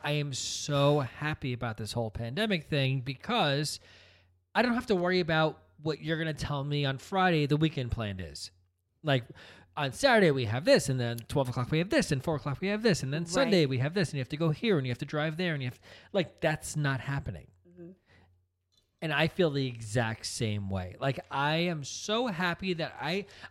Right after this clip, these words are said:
Speaker 1: I know when weekend comes, I have nothing. Like, there's no, like, there's no schedule. There's no pl-, I don't have to do anything. I can, we gotta get shit done, and we get shit done, but it's at kind of my leisure.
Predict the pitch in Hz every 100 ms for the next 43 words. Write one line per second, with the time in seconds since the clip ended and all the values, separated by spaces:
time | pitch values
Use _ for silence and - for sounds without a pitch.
0 | - 190 269 208 196 151 123 120 147 -
1 | 165 147 135 139 220 - - _ _ 156
2 | 220 160 131 147 - - - 151 151 147
3 | 147 160 185 180 143 135 143 135 147 185
4 | 208 226 240 233 _ - - 202 185 180
5 | 196 190 127 131 123 151 156 123 123 131
6 | 110 - - - - _ _ 233 240 220
7 | 220 202 214 196 190 151 - 156 139 135
8 | - - _ _ _ 240 240 160 127 101
9 | - 139 - 185 233 139 160 202 139 127
10 | 123 254 - 220 151 139 151 143 143 127
11 | - 156 135 123 117 101 131 156 196 247